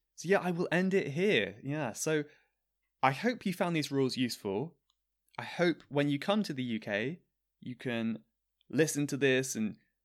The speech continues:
follow these rules and let me know if you think they're true or if you think any of them are wrong, perhaps. But also let me know about the etiquette in your country. I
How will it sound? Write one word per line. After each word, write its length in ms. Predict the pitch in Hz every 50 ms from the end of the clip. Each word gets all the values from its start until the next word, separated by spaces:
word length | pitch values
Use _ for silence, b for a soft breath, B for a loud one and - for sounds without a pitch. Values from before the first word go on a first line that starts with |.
| _ _
follow 380 | - - - 147 147 151 156 147
these 240 | 139 135 127 120
rules 540 | 123 127 123 120 120 120 120 120 120 113 110
and 320 | 110 104 101 101 101 101 - _ _ _ _ _ _ _ _ _ _ _ _ _ _ _ _
let 200 | - 131 151 -
me 80 | 156 147
know 200 | 135 127 123 123
if 160 | 120 117 -
you 100 | - 110
think 440 | - - 120 113 104 92 - - _ _ _ _ _ _ _ _ _ _ _ _ _ -
they're 100 | 190 - -
true 500 | - - - 139 135 135 135 135 135 127
or 120 | - 107 -
if 160 | 107 - -
you 80 | 110 110
think 240 | - - 104 - -
any 220 | 127 139 139 139
of 80 | 135 123
them 160 | 127 120 120
are 80 | 110 110
wrong, 560 | 113 127 131 135 151 156 156 156 165 165 - _
perhaps. 500 | 156 143 156 165 170 - _ - - - - _ _ _ _ _ _ _ _ _ - _ _ _ _ _ _ _ _ _ _
But 100 | - 165
also 220 | 208 220 - 220 190
let 200 | 202 202 - 185
me 80 | 196
know 160 | 196 196 196
about 220 | - 170 180 165 147
the 140 | 160 - 160
etiquette 380 | 170 - - 147 - - 147 -
in 140 | 151 147
your 220 | 139 151 156 170 170
country. 560 | - 127 117 - - - - - - - _ _ _ _ _ _ _ _ _ _ _ _ -
I 220 | 127 127 - -